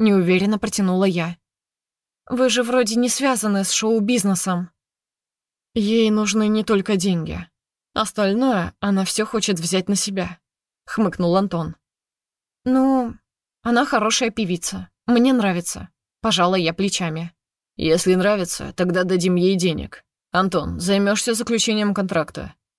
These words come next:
вдруг сказал Виктор, заставив меня остолбенеть.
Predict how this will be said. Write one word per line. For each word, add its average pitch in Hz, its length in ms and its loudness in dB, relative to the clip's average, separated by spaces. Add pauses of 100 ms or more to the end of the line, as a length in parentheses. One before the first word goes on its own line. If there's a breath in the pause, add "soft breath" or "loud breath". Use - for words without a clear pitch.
(220)
вдруг 196 360 -2
сказал 180 360 0
Виктор, 170 480 -6
заставив 202 560 -4
меня 196 300 0
остолбенеть. 196 800 -2